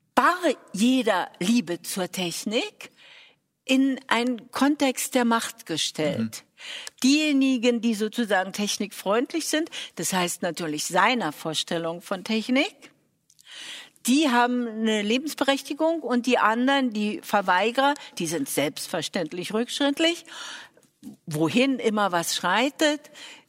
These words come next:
Speaker 1: die haben keine Lebensberechtigung. Und das ist das Ende der Wissenschaft. Weil Wissenschaft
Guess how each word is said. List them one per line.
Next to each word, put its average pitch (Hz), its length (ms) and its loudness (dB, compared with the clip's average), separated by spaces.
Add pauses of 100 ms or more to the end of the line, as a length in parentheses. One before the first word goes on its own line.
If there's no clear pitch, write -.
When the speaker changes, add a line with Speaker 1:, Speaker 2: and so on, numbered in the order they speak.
(240)
Speaker 1:
die 277 440 4
haben 240 240 0
keine 175 440 2 (180)
Lebensberechtigung. 151 1300 -6 (460)
Und 240 180 0
das 233 220 2
ist 285 220 -6
das 220 180 -2
Ende 220 520 -2 (240)
der 175 140 -4
Wissenschaft. 165 680 -8 (1400)
Weil 208 320 2
Wissenschaft 254 640 0